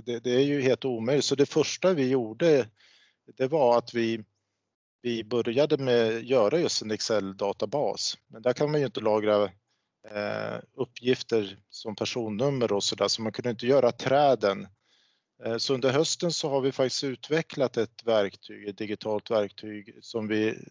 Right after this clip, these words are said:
där man då kan lagra även känsliga uppgifter på en säker server i regionen.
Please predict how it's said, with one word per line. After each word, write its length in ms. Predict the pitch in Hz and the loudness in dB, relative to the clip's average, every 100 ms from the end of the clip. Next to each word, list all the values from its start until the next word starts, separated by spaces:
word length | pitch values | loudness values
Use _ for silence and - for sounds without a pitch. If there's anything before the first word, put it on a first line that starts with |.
| _ | _
där 120 | 113 | -2
man 240 | 107 113 117 | 0 -2 -2
då 140 | 113 | -4
kan 200 | - 117 | -2 2
lagra 680 | 127 117 110 120 156 143 135 | 4 6 4 4 4 4 2
även 320 | 135 117 107 | 0 -2 -2
känsliga 480 | 101 127 117 - 151 | -2 -2 -2 -4 -4
uppgifter 540 | - - 107 - - | -6 -8 -8 -6 -8
på 140 | 101 113 | -6 -4
en 80 | |
säker 460 | 104 - 120 113 110 | 0 2 2 0 -2
server 600 | - 107 98 98 95 - | 0 0 -2 -2 -4 -6
i 120 | 107 | -4
regionen. 760 | 104 104 113 139 135 110 98 | 0 0 0 -2 -2 -6 -8